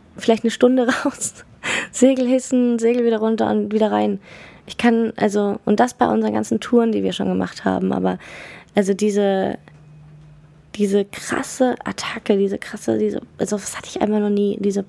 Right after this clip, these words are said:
Panik, diese, ja, Todesangst. Wie bescheuert das klingt. Aber, ja, nee, keine Ahnung. Wir müssen jetzt natürlich gucken, <laughs> wie es weitergeht.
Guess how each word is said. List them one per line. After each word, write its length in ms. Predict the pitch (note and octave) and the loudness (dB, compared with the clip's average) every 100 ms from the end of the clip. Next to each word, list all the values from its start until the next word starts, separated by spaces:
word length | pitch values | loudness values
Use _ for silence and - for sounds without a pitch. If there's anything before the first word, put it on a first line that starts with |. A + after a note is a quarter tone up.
| - | -8
Panik, 580 | - - C4 G#3+ G3 - - - - - - - _ | -4 -2 0 0 -4 -8 -20 -20 -20 -20 -20 -20 _
diese, 240 | A3 G3+ G3 - - | -4 -2 -4 -4 0
ja, 300 | G#3+ D#4 B3 - | 2 2 0 -6
Todesangst. 1080 | - F4+ A3+ F3+ - E3 D#3+ E3 - - - _ _ - | -2 0 2 -2 -2 -2 -2 -4 -8 -16 -20 _ _ -2
Wie 140 | - | 0
bescheuert 680 | G3+ A#3 - - E4+ F4 - | 2 2 0 0 2 2 -2
das 160 | F3+ - | -4 0
klingt. 540 | - D#4 F3+ - - - - - - - - - - - | 2 4 2 -4 -10 -20 -20 -20 -20 -20 -20 -20 -20 -2
Aber, 580 | G#3 G#3 G#3 G3+ G3 - - - - | 0 4 4 2 0 -2 -6 -20 -2
ja, 200 | G3+ - - _ _ - - | 2 2 -2 _ _ -8 0
nee, 200 | G3 - - - - - - | 2 0 -6 -20 -20 -20 -4
keine 260 | G#3+ G3+ | 2 2
Ahnung. 320 | F#3+ F#3 F#3 F#3+ | 2 0 -2 -2
Wir 140 | G3 | 0
müssen 260 | F#3+ G#3+ G#3+ | 2 0 0
jetzt 80 | G3+ | -2
natürlich 280 | F#3+ G3 | -2 -4
gucken, 300 | - G#3+ A3 - - - - | -4 0 0 0 -4 -8 -12
<laughs> 400 | - - - - | -10 -10 -12 -16
wie 120 | - G#3 | -10 -6
es 120 | - | -2
weitergeht. 760 | F3+ F3 G#3+ A#3+ B3 C4+ - | -2 0 -2 2 0 0 -8